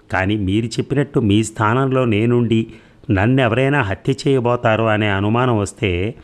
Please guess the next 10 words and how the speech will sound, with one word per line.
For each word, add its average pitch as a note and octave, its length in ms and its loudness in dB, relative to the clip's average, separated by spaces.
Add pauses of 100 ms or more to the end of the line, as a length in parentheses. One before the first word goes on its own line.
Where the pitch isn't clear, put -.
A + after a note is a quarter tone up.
(440)
నాలో A2 420 0
ఉండే A2+ 360 -2
తెలివి, A2+ 560 2
సామర్థ్యాన్ని G#2+ 880 -4
ఉపయోగించి G#2+ 720 0 (400)
వారికి G#2 360 0
వ్యతిరేకంగా G#2 720 0
ఫైట్ G#2 440 -6
చేసేవాణ్ణి. G2 540 -4 (1120)
ఇలా A2 380 2